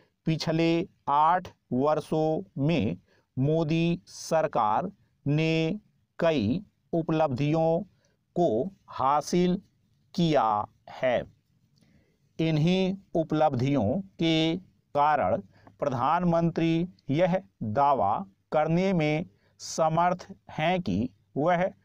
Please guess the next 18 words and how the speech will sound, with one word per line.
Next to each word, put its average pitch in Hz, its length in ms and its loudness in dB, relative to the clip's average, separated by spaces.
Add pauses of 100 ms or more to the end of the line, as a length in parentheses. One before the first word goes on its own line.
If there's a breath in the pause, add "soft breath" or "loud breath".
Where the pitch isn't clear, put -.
(200)
सेवा 139 580 0 (340)
करना 156 580 0 (360)
जानते 135 680 0 (420)
हैं। 127 260 -4 (800 soft breath)
उन्हें 165 560 0 (160)
यह 175 320 2 (400)
दावा 135 460 2 (360)
करने 160 440 0
का 98 240 0 (300)
भी 156 440 0 (300)
अधिकार 147 680 2 (140)
है 170 280 0
कि 127 340 -2 (360 soft breath)
उन्होंने 165 720 0 (320)
पहले 147 500 0 (240)
मुख्यमंत्री 165 920 -2 (500 soft breath)
और 139 440 2 (180)
फिर 151 420 -2